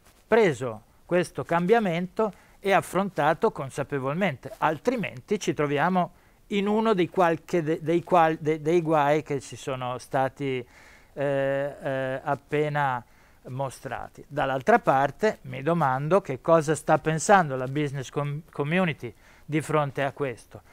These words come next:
La business community che dice: "Sì, ma i soldi come li faccio? Sì, ma come li pago i lavoratori? Sì, ma come tengo in ordine,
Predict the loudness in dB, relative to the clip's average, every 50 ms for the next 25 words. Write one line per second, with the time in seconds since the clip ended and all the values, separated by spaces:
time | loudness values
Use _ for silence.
0 | -20 -18 -10 -8 -6 -4 -2 -2 -2 -2 -4 -6 -4 -2 -2 -2 0 0 -2 -2
1 | -2 -4 -4 -2 -2 -2 0 -2 -4 -4 -4 -6 -6 -4 -2 0 2 2 2 0
2 | -2 -2 -2 -2 -4 -4 2 6 6 8 8 6 4 2 -2 -4 -2 -2 -2 -2
3 | 0 -2 -2 -2 0 2 2 2 2 -2 -12 -18 -18 -18 -16 -14 -6 -2 0 2
4 | 0 0 -2 -6 -4 -2 0 0 0 -2 0 0 0 2 2 0 0 0 2 4
5 | 6 6 6 6 6 4 2 4 4 4 2 2 2 2 2 2 0 -4 -14 -20
6 | -20 -20 -20 -18 -12 -8 -2 2 2 2 2 2 0 -2 -2 -2 -2 -2 0 2
7 | 2 2 2 0 2 4 4 4 4 4 2 2 2 2 2 2 2 2 2 2
8 | 0 -2 -2 0 0 -2 -2 -4